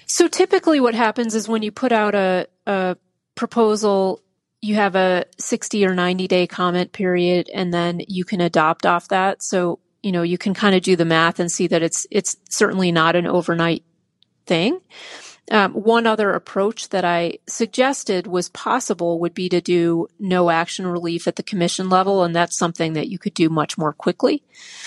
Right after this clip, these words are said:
So those are two options. But again, a-, as people in the crypto space know, everything in, in government takes a long time. And so, um,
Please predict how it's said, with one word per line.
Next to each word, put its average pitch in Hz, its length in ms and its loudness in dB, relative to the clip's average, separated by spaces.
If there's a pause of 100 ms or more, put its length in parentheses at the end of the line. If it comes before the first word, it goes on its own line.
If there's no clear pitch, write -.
(320)
So 170 500 2 (140)
those 185 300 2
are 170 280 0 (120)
two 190 240 2
options. 165 500 -2
But 240 120 4
again, 226 460 0 (920)
a-, - 240 -2
as 220 140 2
people 254 360 0
in 202 200 -2
the 180 100 -2
crypto 196 400 0
space 170 420 -2
know, 165 300 2
everything 185 520 -2
in, 185 200 -6
in 185 340 -6
government 180 420 2
takes - 280 -2
a 202 60 2
long 185 260 2
time. 165 420 0 (600)
And 185 220 2
so, 170 600 2
um, 170 360 0